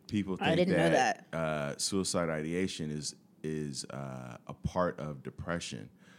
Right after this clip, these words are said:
Speaker 1: But actually, it's, so let me separate this. The suicidal ideation, the thinking of it,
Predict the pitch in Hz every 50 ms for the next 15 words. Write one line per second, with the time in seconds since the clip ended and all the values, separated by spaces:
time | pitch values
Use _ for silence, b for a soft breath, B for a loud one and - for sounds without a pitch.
0 | b b b b b 110 98 - - - - - 117 127 139 131 - - - 95
1 | 82 82 82 78 80 78 - - - b b b b b b b _ - 104 92
2 | 90 - - - - _ - - _ _ _ - - - - - 98 - - 113
3 | 98 95 87 85 - - 90 90 90 85 90 90 71 - 71 64 - - - -
4 | - - _ _ _ _ _ _ _ _ _ _ _ - - 90 - - - -
5 | - 131 143 143 139 - 123 110 110 104 87 65 90 95 87 85 82 85 92 95
6 | 87 - - 67 58 62 67 - - 69 - - - 120 131 135 - - 92 82
7 | 73 65 65 62 62 58 -